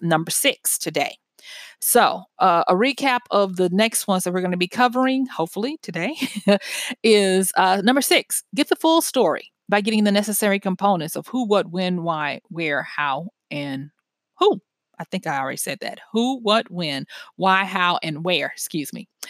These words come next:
Number seven, being a problem solver. Number eight, knowing yourself. Number nine, knowing your environment. Number ten, knowing your sovereign power position. And number eleven, consulting with wisdom. So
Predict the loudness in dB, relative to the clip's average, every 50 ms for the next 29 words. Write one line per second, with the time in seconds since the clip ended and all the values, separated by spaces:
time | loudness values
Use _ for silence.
0 | -14 -14 -14 -6 -2 0 2 2 2 2 4 4 4 4 4 2 2 4 4 4
1 | 4 2 2 2 2 2 2 0 -2 -2 -2 -2 -2 -2 -4 -4 -4 -4 -4 -4
2 | -4 -4 -2 -2 0 0 0 0 0 0 0 0 0 0 -2 -4 -2 -2 0 0
3 | 0 -2 -4 -4 -4 -4 -4 -2 0 2 2 2 2 2 0 -2 -4 -4 -4 -4
4 | -4 -4 -6 -2 0 2 2 2 2 2 0 0 -2 -4 -6 -8 -8 -8 -10 -8
5 | -4 -2 0 0 0 0 0 0 0 0 0 0 0 -2 -4 -6 -4 -2 0 0
6 | 2 2 2 2 2 2 0 -2 -4 -4 -2 0 0 -2 -2 -2 -4 -4 -2 -2
7 | -2 -2 -4 -6 -6 -6 -6 -6 -6 -4 -2 -2 -2 -2 -2 -2 -4 -2 -2 -2
8 | -2 -2 -2 -2 -2 -4 -4 -4 -6 -6 -6 -6 -4 -2 -2 -2 -2 -2 -2 -2
9 | 0 2 2 0 0 0 0 0 0 0 0 2 2 2 2 0 -4 -10 _ _
10 | -20 -20 -20 -20 -18 -18 -18 -10 -2 2 2 4 2 2